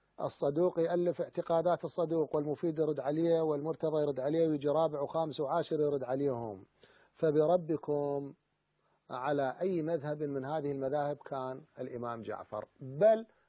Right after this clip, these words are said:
نقول: أي من هؤلاء هو على مذهب الإمام جعفر الصادق؟ بل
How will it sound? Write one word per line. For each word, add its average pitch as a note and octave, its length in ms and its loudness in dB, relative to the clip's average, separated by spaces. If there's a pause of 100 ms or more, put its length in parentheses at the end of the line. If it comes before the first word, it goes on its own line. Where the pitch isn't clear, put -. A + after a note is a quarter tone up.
نقول: F#3 600 0 (600)
أي D#4+ 260 10
من F3+ 360 0
هؤلاء G3 580 0
هو F#3 220 6
على E3+ 280 4
مذهب E3 420 0 (560)
الإمام C#3+ 680 -2 (100)
جعفر D#3 460 -2
الصادق؟ A2 560 -6 (760)
بل A#3+ 400 6